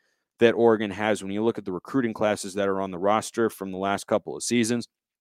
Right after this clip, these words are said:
even with the guys who have left the program, you know, uh, D J James is gone from a season ago, Mikael Wright to the N F L, all the guys that left or, you know, were out of eligibility. There's a good amount to replace, but I still think the talent is,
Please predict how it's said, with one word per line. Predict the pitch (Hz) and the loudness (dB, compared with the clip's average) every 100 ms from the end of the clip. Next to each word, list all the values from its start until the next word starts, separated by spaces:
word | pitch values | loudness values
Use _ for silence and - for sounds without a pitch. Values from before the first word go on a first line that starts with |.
| - _ _ _ - | -20 _ _ _ 0
even | 160 165 | 4 6
with | |
the | 156 | 6
guys | 139 135 | 8 6
who | 117 | 6
have | 113 | 2
left | 120 113 | 4 2
the | 85 | 0
program, | - 131 127 127 120 - - _ | 2 4 4 2 0 -4 -20 _
you | - 117 | -2 2
know, | 104 98 | 4 4
uh, | 90 92 90 - | 2 0 -2 -4
D | 104 | -10
J | 90 85 | -8 -10
James | 80 117 127 123 110 | -4 -2 0 -2 -6
is | 107 104 | -8 -4
gone | 113 110 107 | 0 0 -2
from | 104 110 101 98 - | -4 0 0 0 -4
a | |
season | - 110 95 98 | -6 -6 -6 -6
ago, | 98 98 | -2 -2
Mikael | 92 - 80 76 | -2 -8 -10 -2
Wright | 110 117 | 0 0
to | 110 | -4
the | 104 | -4
N | 104 | -4
F | - | -4
L, | 101 95 | 0 2
all | 82 85 | 0 -2
the | 85 | -2
guys | 90 87 - | -2 -2 -6
that | 80 - | -10 0
left | 117 117 - | 2 2 0
or, | 90 87 87 _ _ _ | -6 -4 -4 _ _ _
you | 98 | -4
know, | 90 | -2
were | 90 | 2
out | 92 90 | 2 0
of | 85 | -2
eligibility. | 87 80 - 135 120 113 113 - _ _ - | -4 -6 -2 4 6 4 0 -8 _ _ 4
There's | 127 120 | 4 4
a | |
good | 107 143 143 | 2 6 6
amount | 135 123 123 | 6 0 0
to | 120 | 0
replace, | 95 - 110 131 180 | 0 2 4 4 2
but | - 120 113 | 0 2 2
I | 113 | 0
still | - 139 127 | -2 -2 -2
think | 120 - | -4 -12
the | |
talent | 104 - 120 123 113 - | -14 -8 -4 -2 -4 -4
is, | 107 104 92 - | -6 -6 -8 -14